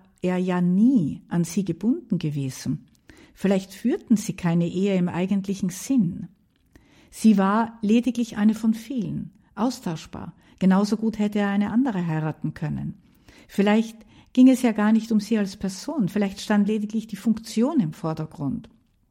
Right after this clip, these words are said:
Sie war immer davon ausgegangen, dass sie in der Seele unverwechselbar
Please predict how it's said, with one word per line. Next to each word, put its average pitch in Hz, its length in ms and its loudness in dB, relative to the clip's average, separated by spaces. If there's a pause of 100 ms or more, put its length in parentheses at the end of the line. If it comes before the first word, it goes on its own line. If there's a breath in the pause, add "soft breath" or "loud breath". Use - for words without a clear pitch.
(400)
Sie - 200 0
war 233 120 4
immer 262 200 6
davon 254 260 2
ausgegangen, 170 920 -4 (300 loud breath)
dass 208 180 -2
sie - 100 -6
in 202 140 2
der 190 80 0
Seele 220 480 0
unverwechselbar 202 1200 -2